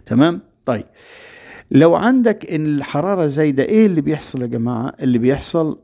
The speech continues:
إن ال-، ال-، ال-، النبات بيحصل له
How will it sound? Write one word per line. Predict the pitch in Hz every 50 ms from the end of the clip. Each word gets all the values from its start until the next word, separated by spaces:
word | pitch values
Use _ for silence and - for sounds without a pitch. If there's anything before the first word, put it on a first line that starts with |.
| _ -
إن | 147 151 151 147 147 147
ال-، | - - -
ال-، | - 123 117 117 117 117 117 - - - 123 113 110 110 107 107 107 107
ال-، | 110 101 85 64 - 62 - - 104 104 101 104 104 95 82 73 67 65 65 65 - - - - - - - - - - - - - - _ _ _ _ - 285 - - - - _ _ _ -
النبات | 131 120 113 110 113 113 107 127 139 151 160 - -
بيحصل | 120 104 - - - - - 139 139
له | 143 143 147 160